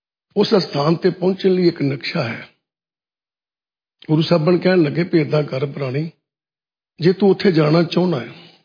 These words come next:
ਤੇ ਕੀ ਕਰ, ਜਿਸ ਤਰ੍ਹਾਂ ਮੈਂ ਤੈਨੂੰ ਸਮਝਾਉਣਾ, ਉਸ ਤਰੀਕੇ ਦੇ ਨਾਲ ਚੱਲਦਾ ਚੱਲ ਤੇ ਤੂੰ ਉੱਥੇ ਪਹੁੰਚ ਜਾਏਗਾ।"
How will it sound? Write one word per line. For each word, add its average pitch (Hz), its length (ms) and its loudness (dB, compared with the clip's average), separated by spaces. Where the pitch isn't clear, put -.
ਤੇ 196 100 0
ਕੀ 208 160 2
ਕਰ, 147 200 2
ਜਿਸ 170 220 0
ਤਰ੍ਹਾਂ 226 240 0
ਮੈਂ 214 160 2
ਤੈਨੂੰ 185 240 2
ਸਮਝਾਉਣਾ, 151 520 0
ਉਸ 180 180 0
ਤਰੀਕੇ 170 280 0
ਦੇ 151 120 0
ਨਾਲ 147 200 0
ਚੱਲਦਾ 123 360 -4
ਚੱਲ 127 260 -8
ਤੇ 156 80 -4
ਤੂੰ 147 140 -4
ਉੱਥੇ 139 160 -6
ਪਹੁੰਚ 123 340 -10
ਜਾਏਗਾ।" - 340 -18